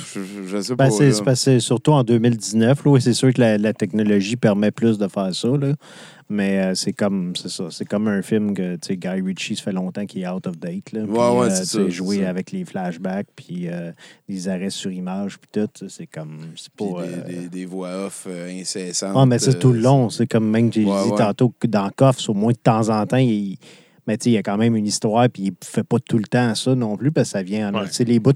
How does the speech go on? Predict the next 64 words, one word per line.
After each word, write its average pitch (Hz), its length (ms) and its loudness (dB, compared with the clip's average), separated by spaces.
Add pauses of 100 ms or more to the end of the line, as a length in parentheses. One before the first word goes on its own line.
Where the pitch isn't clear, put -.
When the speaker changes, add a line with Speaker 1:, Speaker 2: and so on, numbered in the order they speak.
Speaker 2:
les 123 80 2
plus - 80 -4
Speaker 1:
Mais 113 160 4
Speaker 2:
annoyants, 113 300 4
c'est 143 60 4
Speaker 1:
souvent 127 280 0
Speaker 2:
quand 135 60 4
ça 120 160 2
Speaker 1:
aussi, 113 80 2
Speaker 2:
reste 131 100 4
Speaker 1:
la, 107 160 4
la 107 100 4
Speaker 2:
là. 107 60 4
Speaker 1:
caméra 113 460 2
l'annonce 113 480 0
que 110 100 -2
ça 107 140 -6
s'en 101 260 -4
vient, 117 260 -4
parce 107 200 -6
Speaker 3:
Oui. - 20 -10
Speaker 1:
qu'il 101 220 -2
Speaker 2:
Ouais. 135 200 6
Speaker 1:
il 95 120 -6
regarde 104 400 -2
la 98 120 -2
caméra 98 400 -4 (220)
ou, 92 340 -2
Speaker 2:
Ouais, 143 100 8
Speaker 1:
euh, 90 40 0
Speaker 2:
puis 82 160 -8
Speaker 3:
C'est 135 160 4
Speaker 2:
Slater 139 200 4
Speaker 3:
ça. 147 60 6
Speaker 2:
est 131 40 2
quand 120 120 -2
même 120 140 4
un 110 340 4
meilleur 110 260 4
acteur 110 340 2
que 107 80 0
lui, 101 40 4
Speaker 3:
Oui, 135 180 6
Speaker 2:
t'as 98 120 0
pas 123 80 4
le 113 60 4
Speaker 3:
il 101 60 -2
Speaker 2:
goût 127 60 2
de 123 100 6
le 113 60 6
Speaker 1:
chose, 101 60 -2
Speaker 2:
bâcher, 104 460 2
là, 165 80 4
Speaker 1:
là. 143 80 0
Ouais, 95 260 -4
ouais, 90 120 -4
Speaker 2:
que 90 60 2
Speaker 1:
c'est - 140 -4
Speaker 2:
ce 92 60 -4
Speaker 1:
sûr, 117 100 -2
Speaker 2:
petit 87 220 -4
Speaker 1:
c'est 95 120 -8
sûr. 135 120 4
Speaker 2:
Kingsburger, 120 680 4